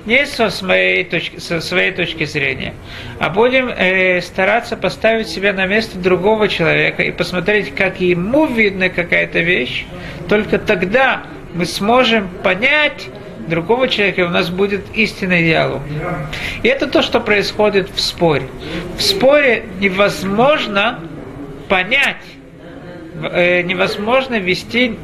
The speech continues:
настоящий спор без того, чтобы человек задумался, что действительно в т-, другой, что его оппонент имеет в виду. И, кстати,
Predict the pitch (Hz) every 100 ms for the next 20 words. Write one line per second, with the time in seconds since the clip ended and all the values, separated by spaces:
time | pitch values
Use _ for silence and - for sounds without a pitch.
0 | 175 180 156 - 180 202 233 - 226 -
1 | - 220 269 269 269 277 - - - 175
2 | 202 - 208 208 202 185 170 - 180 220
3 | 220 - - - - - - - - -
4 | - - 170 165 - 151 175 170 214 214
5 | 180 180 180 - - - 220 - - 170
6 | - 202 202 190 - - - 151 165 160
7 | 180 220 139 - - - - - 190 190
8 | 185 165 180 175 214 233 - 170 165 170
9 | 165 - 170 143 123 - - - - -
10 | - - - - - 160 - - 226 233
11 | 226